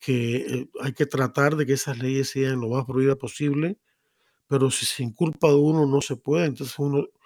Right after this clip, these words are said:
tiene que dar a conocer su postura pro vida a todos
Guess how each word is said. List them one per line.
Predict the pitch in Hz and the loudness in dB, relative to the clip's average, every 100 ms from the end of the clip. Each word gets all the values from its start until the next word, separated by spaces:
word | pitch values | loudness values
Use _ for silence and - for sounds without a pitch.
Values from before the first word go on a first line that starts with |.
| - _ _ | -20 _ _
tiene | - 147 143 143 | 2 4 4 2
que | - 127 139 - _ _ _ | 0 -2 -2 -12 _ _ _
dar | 147 131 143 | -4 2 4
a | 156 | 4
conocer | 143 127 123 - 147 143 | 0 -4 -2 2 2 0
su | - 139 | -10 -12
postura | - 123 - 147 147 131 | -10 -14 -6 0 0 0
pro | 123 | -4
vida | 123 147 143 | -2 0 0
a | 117 | -2
todos | - 156 165 185 - | -2 0 0 -4 -10